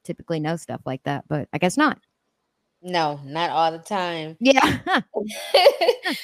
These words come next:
Speaker 2: So now let's go ahead and segue, um, into some celebrity news that's going viral currently.
Speaker 1: Mm.
Speaker 2: So I don't know if you heard, but the streets are talking, and they're saying that a lot of people believe that Remy Ma and Papoose have broken up.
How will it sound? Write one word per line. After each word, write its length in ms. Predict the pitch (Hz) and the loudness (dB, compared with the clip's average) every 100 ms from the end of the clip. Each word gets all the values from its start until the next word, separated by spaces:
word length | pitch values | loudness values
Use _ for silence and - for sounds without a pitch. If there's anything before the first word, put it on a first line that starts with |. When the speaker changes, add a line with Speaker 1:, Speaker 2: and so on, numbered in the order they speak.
| 359 - | -14 0
Speaker 2:
So 80 | 285 | 2
now 240 | 277 269 | 4 4
let's 220 | 254 277 277 | 4 2 4
go 200 | 330 302 | 6 8
ahead 200 | 294 254 | 6 6
and 160 | 233 | 2
segue, 760 | - 240 220 202 202 180 170 - | 0 2 4 4 2 4 4 2
um, 560 | 185 175 156 151 151 156 - | 0 0 -2 -6 -10 -14 -6
into 300 | 220 214 214 | -4 -2 -4
some 280 | 202 190 185 | -2 -4 -2
celebrity 400 | 185 175 175 185 | -2 0 0 -2
news 400 | 175 170 165 160 | -2 -4 -4 -6
that's 220 | 160 147 | -8 -8
going 360 | - 156 156 151 | -6 -6 -6 -6
viral 400 | 147 151 151 147 | -6 -6 -6 -8
currently. 760 | - 151 147 156 156 160 202 214 _ _ - | -6 -6 -6 -8 -8 -6 -8 -14 _ _ -20
Speaker 1:
Mm. 300 | - 160 160 | -12 -4 2
Speaker 2:
So 400 | 226 202 190 185 - - | 4 6 6 4 2 4
I 140 | 202 | 4
don't 240 | 269 311 | 4 2
know 140 | 254 226 | 2 2
if 140 | - | 0
you 140 | 202 185 | -4 -6
heard, 640 | 151 190 165 147 139 - - | 0 4 4 2 -4 -10 -8
but 440 | 151 180 165 151 _ | 2 4 4 2 _
the 320 | 160 175 165 | -4 2 2
streets 400 | 160 - 294 359 247 | 0 -2 -2 -2 0
are 120 | 202 | 0
talking, 720 | 190 170 - 165 151 143 143 - - - _ | 2 2 0 -4 -8 -8 -12 -16 -20 -20 _
and 220 | 196 208 | -2 2
they're 160 | 202 240 | 2 2
saying 540 | 240 - 208 208 196 | 0 0 0 0 0
that 180 | 180 170 | 0 0
a 40 | 156 | 2
lot 260 | 156 165 | 2 2
of 100 | 185 | 0
people 260 | 202 185 180 | -6 -6 -4
believe 460 | 175 165 165 165 | -4 -2 -2 -2
that 180 | 156 147 | -2 -2
Remy 240 | 147 160 160 | -2 -4 -4
Ma 260 | 156 151 | -2 -2
and 220 | 147 151 151 | -2 -6 -8
Papoose 600 | - 147 - 165 156 - | -6 -6 -6 -10 -8 -6
have 220 | 156 143 | -6 -6
broken 360 | 139 139 - 139 | -6 -8 -10 -12
up. 180 | 143 | -12